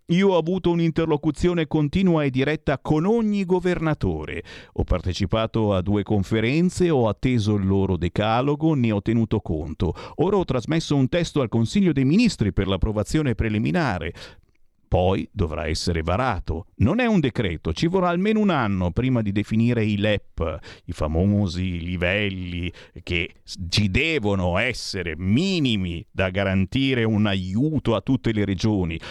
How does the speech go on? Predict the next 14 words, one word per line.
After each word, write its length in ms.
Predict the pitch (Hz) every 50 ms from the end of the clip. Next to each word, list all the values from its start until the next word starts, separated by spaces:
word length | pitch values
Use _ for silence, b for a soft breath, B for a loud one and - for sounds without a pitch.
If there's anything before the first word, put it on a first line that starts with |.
| B B B
Poi 340 | - 170 202 233 262 277 214
ci 140 | - 226
saranno 400 | 214 - 196 202 214 220 226 240
le 120 | 240 226 220
leggi 360 | 214 208 226 240 202 214 247
attuative. 760 | 233 220 - 240 240 220 - 170 123 104 98 92 98 104 - - _ _ _ -
Prima 320 | - 175 208 196 170 147
del 140 | 127 123 117
duemilaventiquattro 1120 | 113 135 143 175 190 170 160 143 131 143 139 - - 190 - - 165 156 170 - - 196 202
almeno 520 | 202 190 165 117 98 95 87 101 117 127 - B B B B
non 360 | B 107 113 135 143 156 170 165
cambierà 580 | - 160 156 165 170 156 160 151 117 82 73 - - _ _ -
il 380 | - 120 120 117 120 127 139 - _ -
mondo. 640 | - 107 113 98 82 78 82 90 92 - 87 87